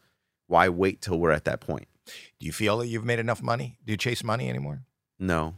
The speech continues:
Speaker 1: I, I don't. I, I feel like I, I feel, I had a number. I feel like this is also important. Like, I, I set out a number when I was in college. So I, I met a guy who owned a car dealership in Atlanta.
Speaker 2: Yeah.
Speaker 1: His name was Mike Dominicone.
Speaker 2: Right.
Speaker 1: Um,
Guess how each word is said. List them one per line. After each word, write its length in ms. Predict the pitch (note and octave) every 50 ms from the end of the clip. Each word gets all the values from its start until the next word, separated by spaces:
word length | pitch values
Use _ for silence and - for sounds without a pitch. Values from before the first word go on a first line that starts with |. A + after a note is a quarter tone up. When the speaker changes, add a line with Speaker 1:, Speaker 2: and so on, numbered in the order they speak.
| - -
Speaker 1:
I, 300 | - A#2 - - - G2+
I 60 | F#2
don't. 200 | E2+ F#2+ F#2 - -
I, 120 | F#2+ G2 - -
I 120 | - F#2
feel 180 | - - A#2 G#2+
like 200 | G#2+ G2+ - - -
I, 120 | - G2+ - -
I 80 | A#2
feel, 180 | A2+ - C#3+ - - - - - -
I 80 | - A#2
had 100 | D3+ C#3
a 60 | A#2+
number. 400 | G#2+ G2+ G2 G2+ F2+ - - - _ _ -
I 60 | -
feel 140 | F2 - A#2
like 100 | A2+ F#2+
this 100 | F#2+ F#2
is 60 | F2
also 240 | F#2 F2 F2 - E2+
important. 420 | D#2 D#2 - F2 D#2 A1 - A#1+ C2
Like, 200 | C#2 C#2+ - _ _ _ _ _ _ _ _ _ _ _ _ -
I, 220 | - G2+ A#2+ B2 - _
I 120 | - G#2 A#2
set 220 | A2+ - C3+ B2+
out 140 | A#2 G2+ F2
a 60 | E2+
number 240 | F2 F2+ F#2 F2+ F2
when 140 | E2 D#2+ D#2
I 60 | D2+
was 100 | D2+ -
in 80 | - -
college. 580 | - E2+ D#2+ D2+ - G1+ - - - - _ _ _ _ _ _ _ _ _ -
So 200 | - - G#2 G2+
I, 240 | - - F#2+ G2+ F#2+ - -
I 160 | - F#2 F#2+ - -
met 200 | F#2 G2 G2 G#2
a 40 | G#2
guy 400 | F2 G2 F2 E2+ E2+ E2+ F2 E2+
who 200 | F#2+ G2 F2 F2
owned 200 | E2+ E2+ E2+ D#2
a 40 | -
car 300 | - - C3+ B2+ C#3 B2
dealership 460 | G#2+ F#2 D2+ D#2 - - E2 D#2 -
in 80 | E2
Atlanta. 460 | C#2+ C2 C#2+ B1+ A#1 - D#2+ G2+ B2 - _ _ _ _ _ -
Speaker 2:
Yeah. 240 | F2+ E2+ D#2+ E2+ F2+ -
Speaker 1:
His 100 | F2 F#2
name 100 | F2 E2+
was 120 | D#2+ F2+
Mike 240 | F2+ F2 G2+ A2 -
Dominicone. 600 | G#2+ G2 F#2+ E2+ E2 D2+ - E2+ E2 - - - _ _ _ _ _ _ -
Speaker 2:
Right. 260 | E2+ D#2+ D2+ E2 -
Speaker 1:
Um, 640 | - E2+ E2+ F2 F2 E2+ E2+ E2 D#2+ D#2+ D#2 -